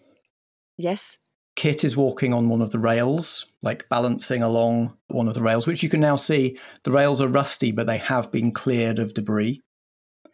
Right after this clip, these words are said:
Speaker 1: Mm-hmm.
Speaker 2: And he says,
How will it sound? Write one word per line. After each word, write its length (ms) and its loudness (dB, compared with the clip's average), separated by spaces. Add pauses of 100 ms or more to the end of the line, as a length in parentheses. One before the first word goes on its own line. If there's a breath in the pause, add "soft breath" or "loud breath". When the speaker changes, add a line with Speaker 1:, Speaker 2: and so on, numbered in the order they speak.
(380)
Speaker 1:
Mm-hmm. 380 -2 (920)
Speaker 2:
And 180 0
he 140 0
says, 340 0